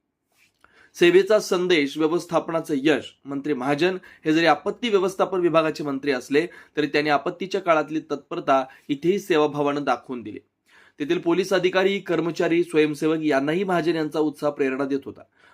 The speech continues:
वारकरी भक्तांसाठी केवळ सेवा नव्हे तर त्यांच्या श्रद्धेला प्रशासनाकडून मिळालेली सच्ची मान्यता होती. वारीतून मिळालेला खरा मंत्र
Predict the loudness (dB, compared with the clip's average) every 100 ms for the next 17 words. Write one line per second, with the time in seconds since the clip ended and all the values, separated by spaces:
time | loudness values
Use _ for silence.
0 | -2 0 2 2 2 2 2 0 0 -4
1 | -4 -2 0 0 0 0 2 0 -2 -2
2 | -4 -4 -4 -4 -6 -4 -2 0 2 2
3 | 0 -16 -6 -4 -4 -4 -4 -2 -2 2
4 | 2 2 0 -2 -2 -4 -4 -2 -2 -2
5 | -2 -4 -4 -14 _ _ _ -2 0 2
6 | 2 2 2 2 2 0 0 2 2 0
7 | -4 -2 -2